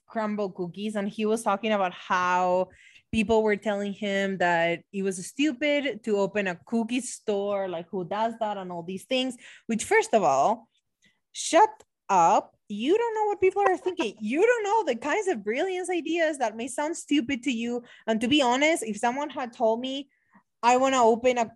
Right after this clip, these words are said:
Speaker 1: cookie store, I would probably also think it's kinda dumb because cookies are done over and over and over. Like, what are you gonna reinvent about the cookie?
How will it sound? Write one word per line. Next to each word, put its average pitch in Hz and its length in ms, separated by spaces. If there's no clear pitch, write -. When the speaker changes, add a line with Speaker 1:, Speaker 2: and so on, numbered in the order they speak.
Speaker 1:
cookie 254 300
store, 233 440
I 240 120
would 240 160
probably 269 260
also 226 280
think 254 200
it's 247 140
kinda 220 300
dumb 185 340
because 202 280
cookies 220 320
are 202 240
done 220 380
over 220 240
and 214 120
over 220 200
and 196 140
over. 220 360
Like, 208 280
what 208 220
are 214 140
you 214 180
gonna 208 260
reinvent 196 520
about 196 200
the 175 120
cookie? 294 520